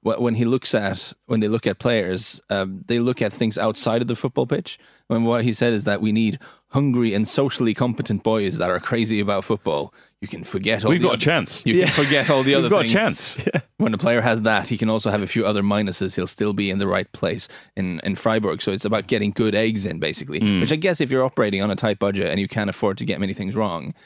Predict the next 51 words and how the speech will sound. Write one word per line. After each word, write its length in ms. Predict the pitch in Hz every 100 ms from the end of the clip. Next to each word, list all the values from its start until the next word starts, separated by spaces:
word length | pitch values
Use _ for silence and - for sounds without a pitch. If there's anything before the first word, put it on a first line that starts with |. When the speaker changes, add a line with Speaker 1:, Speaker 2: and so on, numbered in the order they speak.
| _
Speaker 3:
Yeah, 60 | -
well, 80 | 185
you 120 | 170
know, 160 | 180 202
that's 200 | 214 -
really, 160 | 196 165
that's 200 | 170 -
a 40 |
really 160 | 175 156
underplayed 500 | 143 143 131 135 123
part 320 | 139 135 117
of, 140 | 110
uh, 120 | 113 95
professional 380 | - 117 107
sport, 300 | 104 - 131
I 20 | 113
think. 220 | 107 98
I 20 |
don't 60 | 123
know 60 |
if 40 | 120
you 60 |
guys 220 | 117 117 110
have 100 | 107
read 140 | 104
the, 160 | 107 90
the, 320 | 107 101 95 -
the, 220 | 107 101
um, 400 | 95 95 95 87 - - - - - _
I 40 |
forget 180 | - -
the 80 | -
name 100 | 107
of 60 | 101
the 80 |
guy 140 | 104 104
who 60 |
wrote 180 | 101 110
it 60 | -
now, 120 | -
James 340 | - 110 104 -
someone. 420 | 95 90 76 -
It's 120 | -
a 40 | 104
book 160 | 98
called 180 | - 110
Legacy 400 | 107 113 107 90
about 200 | 85 90
the 80 | -
All 140 | 98
Blacks. 380 | 85 - - -